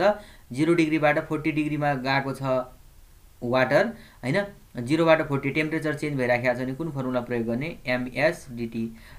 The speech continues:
तर यहाँनिर ल्याटेन्ट, के अरे, specific heat capacity कसको राख्ने त? वाटरबाट वाटरमा गएको छ, वाटरकै राख्ने। एम भनेको mass, mass भने यहाँ ट्वेन्टी gram। वाटरको specific heat capacity one हो, हो कि होइन? किनभने अघि नै हामीले दिएका मान हो। जिरोबाट फोर्टी डिग्रीमा गयो भने चेन्ज इन temperature कति भयो त? डिटी भने त चेन्ज इन temperature हो,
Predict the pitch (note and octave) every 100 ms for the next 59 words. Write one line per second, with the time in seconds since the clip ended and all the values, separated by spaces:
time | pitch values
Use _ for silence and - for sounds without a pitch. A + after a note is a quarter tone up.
0 | - D#3 E3+ D#3+ D#3 D3+ D3 D3+ D3+ C3+
1 | C3 B2+ D3+ D3 D3 D#3+ D#3+ D3+ B2+ A#2+
2 | C#3 C#3 C#3 C#3+ D#3+ E3 D3+ C3+ C3+ A#2+
3 | B2+ B2+ C3+ C3 C3+ B2+ C3 C3 C3 B2+
4 | B2+ C3+ A#2+ A#2 C3+ B2+ B2+ B2+ - -
5 | - - C#3 D3+ E3+ E3 D#3+ D#3 D3 D#3
6 | D3 C3+ C3+ C3 C3+ B2+ B2+ B2 C3 C#3
7 | C3+ C#3 - - - A#2+ C#3 D#3+ F3 F3
8 | F3 F3 D#3+ E3 D#3+ C3 C#3+ D3 C#3+ C#3
9 | C3+ A#2+ B2+ C3+ C3+ C#3+ - A#2+ C3+ E3+
10 | C#3+ - - - - C3 C3 C3+ D3 D3+
11 | B2+ B2 A#2 B2+ B2 A#2+ A#2+ A#2+ C3 -
12 | - - D#3+ G#3 G3 F#3+ E3+ E3+ F3+ F3
13 | E3+ E3 D3 C#3 B2+ C#3 D3 F3+ F#3+ F#3
14 | F3 E3 D#3+ D#3+ D3 E3 D3 A#2+ A#2+ A#2+
15 | C#3+ D#3 D3+ B2+ B2+ B2 A#2+ D3 D3+ D3
16 | C#3+ C#3 C#3 B2 A#2+